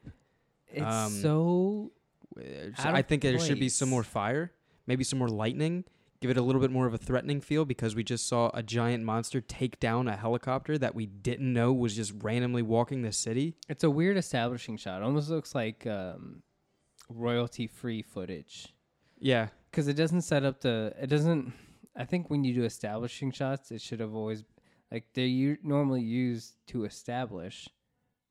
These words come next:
Speaker 1: where you are,
Speaker 2: Mm-hmm.
Speaker 1: what we're doing, but it's, it's
Speaker 2: We've been in this city
Speaker 1: it's
Speaker 2: for
Speaker 1: more like
Speaker 2: hundreds of
Speaker 1: it's
Speaker 2: minutes.
Speaker 1: more like
Speaker 2: Hundreds?
Speaker 1: stock footage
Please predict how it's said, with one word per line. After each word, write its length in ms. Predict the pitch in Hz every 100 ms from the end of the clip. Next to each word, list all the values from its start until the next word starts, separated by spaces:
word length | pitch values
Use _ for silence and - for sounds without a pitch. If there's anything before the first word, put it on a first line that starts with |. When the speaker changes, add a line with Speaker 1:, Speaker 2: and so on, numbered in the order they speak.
| _
Speaker 1:
where 380 | 101 104 107 110
you 260 | 117 117
are, 460 | 110 104 104 104 104
Speaker 2:
Mm-hmm. 280 | 147 131 131 131 -
Speaker 1:
what 220 | 107 92
we're 140 | 117
doing, 460 | 110 110 107 104 104
but 180 | 117 117
it's, 220 | 120 - -
it's 300 | 123 - - _ _ _
Speaker 2:
We've 180 | 139 151
been 100 | 120
in 120 | 131
this 120 | 139
city 240 | - 160 139
Speaker 1:
it's 200 | 127 107
Speaker 2:
for 40 |
Speaker 1:
more 340 | 147 147 160 175
like 440 | 156 135 127 - _
Speaker 2:
hundreds 460 | - - 139 117 101
of 80 | 101
Speaker 1:
it's 100 | 127
Speaker 2:
minutes. 100 | 151
Speaker 1:
more 100 | 180
like 180 | 180
Speaker 2:
Hundreds? 320 | 139 127 170 180
Speaker 1:
stock 420 | - 120 131 - -
footage 520 | 123 123 120 -